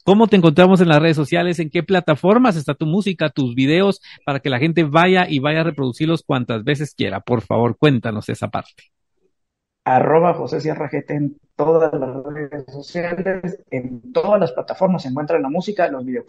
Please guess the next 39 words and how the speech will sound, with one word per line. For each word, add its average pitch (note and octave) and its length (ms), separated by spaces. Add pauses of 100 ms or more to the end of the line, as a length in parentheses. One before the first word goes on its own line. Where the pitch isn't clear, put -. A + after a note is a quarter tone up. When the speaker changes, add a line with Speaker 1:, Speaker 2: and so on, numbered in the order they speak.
Speaker 2:
los C#3 200
videoclips C3 460
anteriores D#3+ 400
también C#3+ 340
están C#3 280
en C3 100
YouTube, D3 300
ahí C3+ 120
encuentran C#3 480
toda D3+ 220
la C3+ 60
información. B2 580 (320)
Y, C#3 420
y C3+ 40
pues C#3 180
nada, G#3 240
espero F3+ 300
que D3+ 80
les C#3 100
guste, F#3+ 340
dedíquenla, G3+ 800
y C3+ 180
ahí C#3 120
sí F3 140
que C3+ 300 (400)
cuando D3 240
les C#3+ 120
pregunten E3+ 400
cómo F3 220
se D3+ 80
llama E3 340
la C#3+ 120
canción, E3+ 420
usted D#3+ 260
dígale E3+ 260
a - 20
esa E3+ 120
persona D#3+ 280
especial, E3+ 460